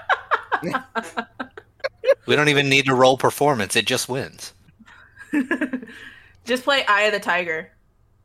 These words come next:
Speaker 1: Or, I mean, Eye of the Were Tiger. That gets
Speaker 2: Um,
Speaker 1: everyone going.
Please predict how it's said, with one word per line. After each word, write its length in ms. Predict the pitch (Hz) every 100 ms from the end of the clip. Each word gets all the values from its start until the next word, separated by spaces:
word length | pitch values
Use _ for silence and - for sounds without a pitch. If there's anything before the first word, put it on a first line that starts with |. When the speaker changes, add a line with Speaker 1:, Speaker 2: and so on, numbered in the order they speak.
| _ _ _ - - -
Speaker 1:
Or, 80 | 220
I 20 | 220
mean, 220 | 214 185 - _ _ _ - - _ - -
Eye 340 | 208 220 240 220
of 160 | 208 214
the 100 | 190
Were 280 | 185 180
Tiger. 500 | 185 170 151 143 151 - - - _ _ _ _ _ _ - - _ _ _ _ _ _ _ _ _ _ _ _ _ _ _ - _ _ _ - _ _ _ _ _ _ _ _ _ _ _ _ _ _ _ _ _ _
That 160 | 185 202
gets 120 | 117
Speaker 2:
Um, 260 | 110 107 107
Speaker 1:
everyone 400 | 110 107 - -
going. 440 | 151 139 127 135